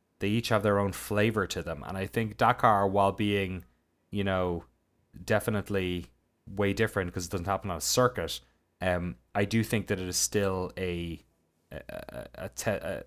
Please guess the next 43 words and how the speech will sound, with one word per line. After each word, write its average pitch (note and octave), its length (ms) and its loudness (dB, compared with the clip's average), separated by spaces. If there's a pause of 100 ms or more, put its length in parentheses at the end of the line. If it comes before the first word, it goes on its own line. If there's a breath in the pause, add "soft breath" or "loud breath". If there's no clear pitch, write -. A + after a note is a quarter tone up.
a G2+ 120 -6
racecraft, F#2+ 1040 -2 (400)
uh, F2 240 0 (260)
um, D#2+ 420 -10 (320)
uh, D#2+ 220 -10 (120)
just - 280 2
about B2 480 2 (260)
is, G2+ 160 0
is G2 160 -2
still G2+ 300 2
sort F#2+ 260 -2
of F2+ 100 -8
a, F2 160 -2
a, D2+ 500 -8
a - 20 -6
race F#2 720 -2 (360)
in G2 160 0
the G2 80 2
way F#2 260 2
that, F2 240 -4
like, F2 320 -2
you G2+ 80 -4
know, F2 380 -2 (720)
you G2+ 80 -8
know, F2 160 -4
you, G#2 200 -4
'cause A2+ 180 0
you A2+ 60 2
could A2+ 100 -2
say, A#2 160 4
like, F#2+ 160 -2 (160)
I G2 80 -4
don't F#2 140 -6
know, E2 340 -4
like, E2 240 -8
uh, C2+ 280 -8 (100)
like F#2+ 140 -10 (120)
Baja F#2+ 540 2
or, E2 180 -6
like, D#2+ 340 -10 (120)
uh, - 140 -12 (120)
m-, A2 80 -10 (100)
uh, - 160 -12